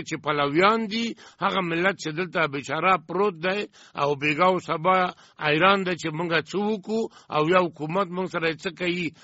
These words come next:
آیا سمې لارې ته هم بیایي که غلطې لارې ته، دوی هم د ځان نه لرې کوي او هغه خلا چې د، اه، حاکمیت او د ملت په منځ کې، اه، واقع شوې ده، دا نور هم زیاتوي.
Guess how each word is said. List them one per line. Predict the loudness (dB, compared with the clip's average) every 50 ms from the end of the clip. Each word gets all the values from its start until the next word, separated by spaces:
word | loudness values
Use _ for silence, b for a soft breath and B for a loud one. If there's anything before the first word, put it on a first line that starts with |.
| b b
آیا | 0 2 4 4 4 2
سمې | 2 2 0 2 2 2 0 0
لارې | 0 0 0 -2
ته | -2 -2
هم | -4 -2 0
بیایي | 0 2 0 0
که | 0 0 0 0 0 -2 b b b b b -2
غلطې | 2 4 4 4 4 2 2 0 0 2
لارې | 2 2 2 2 2 2
ته، | 0 0 0 -2 B B B B
دوی | -16 -12 -4 -2 0 2 2 2
هم | 4 4 4 4 4 2 -2 -6 -10 -10 -6
د | -4 -4 0 2
ځان | 4 4 4 4 4
نه | 2 2
لرې | 0 -2 -2 -4 -4 -6 -4
کوي | -2 -2 -2 -2 -4 -4 -6 -8 b b b b 0
او | 2 2 2 4
هغه | 4 4 6 8 8 6 6 4
خلا | -2 -4 0 0 2 4 6 6 6 4
چې | 4 0 -2 0 2
د، | 2
اه، | 0 0 -2 -4 -10 -20 -20 _ -6 -4 -2 -2 0 2 2
حاکمیت | 2 2 0 -4 -4 -2 0 2 2 2 2 0
او | -2 -2 -2
د | -2 -4
ملت | -4 -2 0 2 2 2 2 0
په | -6 -4 -2
منځ | -2 -2 -4 -6 -6
کې، | -2 0 0 0
اه، | -2 -6 -16 -20 -20 _ -4 0 0 0 0 0 0 0
واقع | 0 0 0 -2 -6 -6 -4
شوې | -4 -4 -4 -2 0 2
ده، | 2 2 2 B B B B
دا | 2 4 4 6
نور | 6 6 8 8 8 8
هم | 6 4 2 2
زیاتوي. | 0 0 0 0 0 0 -2 -2 -2 -2 -4